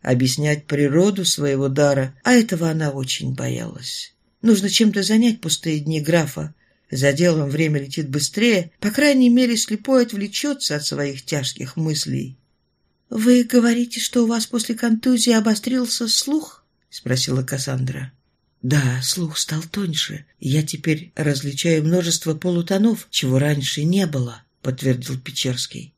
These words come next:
«Я даже понял, как в вашем голосе перемешиваются низкие и высокие звуки, как будто в один бокал наливали вина двух сортов». «Какое необычное сравнение! Возможно, не очень почтенное,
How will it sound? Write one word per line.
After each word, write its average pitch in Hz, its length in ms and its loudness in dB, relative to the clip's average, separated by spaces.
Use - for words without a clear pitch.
«Я 143 140 -2
даже 135 240 0
понял, 185 400 2
как 165 280 -6
в 156 40 -4
вашем 160 400 -2
голосе 180 560 2
перемешиваются 196 800 4
низкие 202 400 2
и 160 40 0
высокие 196 440 -2
звуки, 127 540 -4
как 156 180 -2
будто 175 240 2
в 160 60 4
один 175 280 4
бокал 175 360 2
наливали 180 680 2
вина 190 540 4
двух 160 260 -2
сортов». 156 640 -4
«Какое 220 480 6
необычное 226 600 6
сравнение! 202 840 0
Возможно, 226 480 4
не 226 160 8
очень 233 360 2
почтенное, 220 960 -2